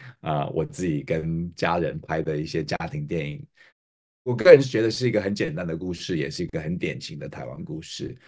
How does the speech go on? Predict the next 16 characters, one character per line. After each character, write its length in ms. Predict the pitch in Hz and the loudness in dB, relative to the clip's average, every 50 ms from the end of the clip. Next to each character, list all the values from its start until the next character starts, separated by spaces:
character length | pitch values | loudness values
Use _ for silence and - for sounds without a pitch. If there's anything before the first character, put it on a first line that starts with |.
| - - _ _ _ _ _ | -20 -20 _ _ _ _ _
我 140 | - 80 76 | -14 -12 -8
爸 200 | 73 98 95 90 | -6 -4 -2 -2
爸 220 | 87 78 71 67 65 | -2 -2 -4 -4 -6
之 200 | - - - 87 | -10 -8 -10 -8
前 320 | 76 - 80 71 67 73 | -6 -4 -6 -6 -6 -8
在 220 | 73 - - 76 73 | -8 -6 -4 -4 -4
金 160 | 71 73 76 | -4 -4 -6
门 140 | 71 67 71 | -6 -8 -8
当 240 | - 69 73 73 | -10 -10 -10 -8
兵， 280 | 73 - 71 71 73 - - | -8 -8 -8 -8 -10 -12 -12
然 100 | - - | -14 -10
后 100 | 82 87 | -8 -8
我 160 | 71 65 67 | -6 -6 -8
自 140 | - - 76 | -8 -12 -12
己 220 | 73 - 71 71 | -12 -12 -14 -12
是， 520 | 73 - - 90 73 69 71 - - - | -12 -10 -8 -8 -8 -8 -10 -12 -14 -16